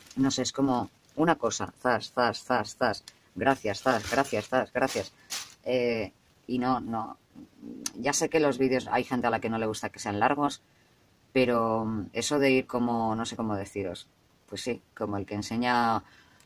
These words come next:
yo qué sé, una aceituna y todas las demás son iguales. No, yo ahí no veo, no sé cómo decir, o sea, ¿por qué haces el vídeo? ¿Para cumplir cuota de pantalla? ¿Para que lo vean? Y yo qué sé, alguien,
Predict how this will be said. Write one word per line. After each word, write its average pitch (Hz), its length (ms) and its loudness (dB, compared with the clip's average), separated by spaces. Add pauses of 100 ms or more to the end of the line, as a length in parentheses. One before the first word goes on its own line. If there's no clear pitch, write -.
yo 117 140 0
qué 117 80 -4
sé, 120 160 -2
una 117 160 0
aceituna 131 680 0
y 117 140 -6
todas 117 280 2
las 113 120 0
demás 113 220 -2
son 107 180 -4
iguales. 104 460 0 (640)
No, 135 580 4
yo 123 180 0
ahí 160 80 4
no 185 140 6
veo, 107 500 2
no 120 80 -2
sé - 200 -2
cómo 110 220 -4
decir, 104 260 -4
o 101 40 -4
sea, 113 140 -2
¿por 107 140 -4
qué 131 80 0
haces 147 240 -2
el 104 100 -2
vídeo? 98 380 -4 (480)
¿Para 104 640 0
cumplir 110 380 -2
cuota 120 340 2
de 104 120 2
pantalla? 139 720 2
¿Para 104 680 -2 (720)
que 131 100 0
lo 110 140 0
vean? 110 440 2
Y 101 460 -4 (200)
yo 113 120 -6
qué 147 100 -2
sé, 131 460 0
alguien, 127 420 0